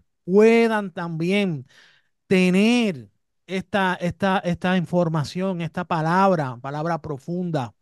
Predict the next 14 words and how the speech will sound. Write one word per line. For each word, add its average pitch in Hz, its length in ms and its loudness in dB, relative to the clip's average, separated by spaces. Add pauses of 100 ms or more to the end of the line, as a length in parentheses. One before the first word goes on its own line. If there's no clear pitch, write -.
(340)
y 156 160 -8
podamos 175 640 -4 (280)
seguir 185 680 -6
compartiendo 180 880 -4
la 190 140 -2
palabra 180 400 -2
de 190 80 -2
Dios 180 140 0
y - 40 -4
que 180 80 -8
otros 202 520 -2
tengan 208 340 -8
el 185 100 -6
alcance. 160 680 -10